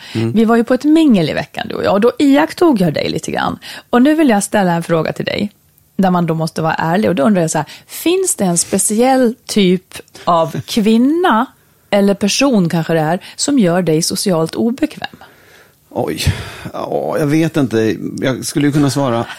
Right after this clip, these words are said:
Speaker 1: alla <laughs> på den här frågan.
Speaker 2: Alla personer
Speaker 1: Eller
Speaker 2: i hela
Speaker 1: ingen
Speaker 2: världen.
Speaker 1: Ja, nej, men jag, jag tycker att, så här, jag tycker att jag har förändrat mig väldigt mycket i det. Jag tycker att det har blivit, jag tycker inte jag känner mig så himla obekväm så ofta numera faktiskt.
Speaker 2: Nej.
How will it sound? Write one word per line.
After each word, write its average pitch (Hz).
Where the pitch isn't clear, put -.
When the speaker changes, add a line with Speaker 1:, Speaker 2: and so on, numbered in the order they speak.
Speaker 1:
alla 139
<laughs> -
på -
den 156
här -
frågan. 202
Speaker 2:
Alla 339
personer 165
Speaker 1:
Eller 143
Speaker 2:
i 151
hela 202
Speaker 1:
ingen 285
Speaker 2:
världen. 170
Speaker 1:
Ja, 120
nej, 120
men 131
jag, 139
jag 143
tycker 151
att, -
så -
här, 170
jag 120
tycker 165
att 156
jag 143
har 131
förändrat 170
mig 104
väldigt 90
mycket 95
i 82
det. -
Jag 101
tycker 131
att 117
det 131
har 123
blivit, 127
jag 135
tycker 170
inte 170
jag 151
känner 190
mig 156
så 120
himla 104
obekväm 120
så -
ofta -
numera -
faktiskt. 202
Speaker 2:
Nej. 233